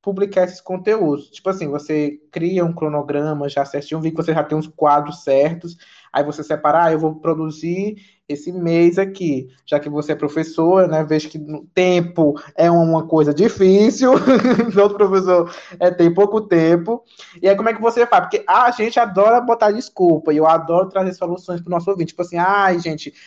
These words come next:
nada no mundo é, é um bicho de sete cabeças, se, se a Juliana, que é professora, atende, nutricionista, deve ter as pesquisas,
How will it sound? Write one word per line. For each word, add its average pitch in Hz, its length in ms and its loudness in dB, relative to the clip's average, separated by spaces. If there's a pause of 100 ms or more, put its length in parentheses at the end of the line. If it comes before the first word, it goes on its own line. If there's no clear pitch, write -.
(140)
nada 180 420 0
no 196 120 -4
mundo 185 240 -2
é, 190 180 2
é 175 100 0
um 180 120 -4
bicho 180 220 -10
de - 60 -20
sete 180 180 -6
cabeças, 170 520 -4
se, 165 200 -8 (220)
se 180 440 -8 (120)
a 160 100 0
Juliana, 175 360 2
que 185 100 -2
é - 20 2
professora, 165 720 -2
atende, 156 720 -6
nutricionista, 151 840 -4
deve 156 160 -4
ter 156 100 -2
as 151 120 -2
pesquisas, 147 640 -8